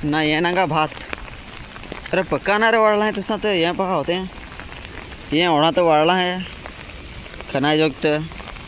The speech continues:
आता काय दिवसावर तर आवणी पण चालू होल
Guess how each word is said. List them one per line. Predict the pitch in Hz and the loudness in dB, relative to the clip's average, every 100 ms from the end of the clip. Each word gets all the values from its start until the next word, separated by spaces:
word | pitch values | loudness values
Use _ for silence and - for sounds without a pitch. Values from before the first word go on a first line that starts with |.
| - - - - - | -16 -14 -14 -14 -8
आता | - 214 | -4 -2
काय | 160 156 | 0 2
दिवसावर | 165 170 180 170 180 | 2 2 2 2 2
तर | |
आवणी | 170 147 147 175 | 2 2 2 2
पण | - 175 | 2 0
चालू | 165 139 147 | 2 2 4
होल | 156 151 123 | 4 4 2